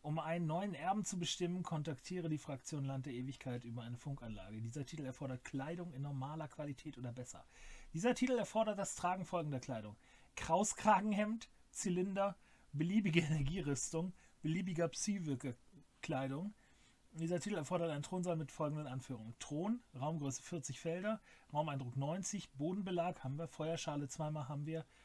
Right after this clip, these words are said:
Säule viermal, weiß ich nicht, ob wir das haben. Alle Feuerschalen müssen brennen und eine Harfe. Dieser Titel erfordert ein Schlafgemach mit folgenden Anforderungen: Raumgröße vierundzwanzig Felder, Raumeindruck fünfzig, Bodenbelag, Doppelbett, Nachttisch, Kommode.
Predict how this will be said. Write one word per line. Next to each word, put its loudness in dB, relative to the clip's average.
Säule 2
viermal, 0
weiß -2
ich -8
nicht, -4
ob -8
wir -4
das -4
haben. -2
Alle -2
Feuerschalen -2
müssen -4
brennen -4
und -4
eine -2
Harfe. -8
Dieser 0
Titel -2
erfordert -2
ein -2
Schlafgemach -2
mit -4
folgenden -2
Anforderungen: -8
Raumgröße -2
vierundzwanzig 2
Felder, 2
Raumeindruck 0
fünfzig, -4
Bodenbelag, 0
Doppelbett, -2
Nachttisch, -4
Kommode. -6